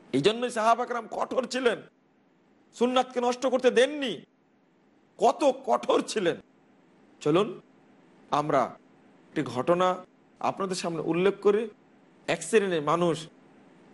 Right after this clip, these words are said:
মসজিদে নববীতে গোল হয়ে বসেছে, বসে সুবহানাল্লাহ একশো বার, আল্লাহু আকবার একশো বার, লা ইলাহা ইল্লাল্লাহ একশো বার গণনা করছে কঙ্কর দ্বারা। এই অবস্থা দেখে আবু মুসা আশআরী রাদিয়াল্লাহু আনহু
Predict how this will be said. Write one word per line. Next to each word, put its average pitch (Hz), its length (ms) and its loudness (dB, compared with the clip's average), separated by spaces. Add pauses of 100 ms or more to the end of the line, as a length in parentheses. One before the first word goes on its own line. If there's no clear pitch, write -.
(200)
মসজিদে 160 380 0
নববীতে 175 540 4 (220)
গোল 208 280 6
হয়ে 185 180 2
বসেছে, 160 560 -4 (480)
বসে 170 380 2 (520)
সুবহানাল্লাহ 147 800 0 (640)
একশো 135 320 -2
বার, 139 180 2 (180)
আল্লাহু 151 360 2
আকবার 143 280 -2
একশো 139 280 -4
বার, 131 280 0
লা 131 260 2
ইলাহা 147 240 -2
ইল্লাল্লাহ 135 440 -2
একশো 127 360 -6
বার 123 220 0 (640)
গণনা 214 360 4
করছে 156 480 -6 (260)
কঙ্কর 165 440 0
দ্বারা। - 260 -8 (520)
এই 196 380 2 (220)
অবস্থা 202 520 0
দেখে 202 640 4
আবু 185 300 2
মুসা 202 360 -2
আশআরী 196 320 0
রাদিয়াল্লাহু 190 440 4
আনহু 202 440 2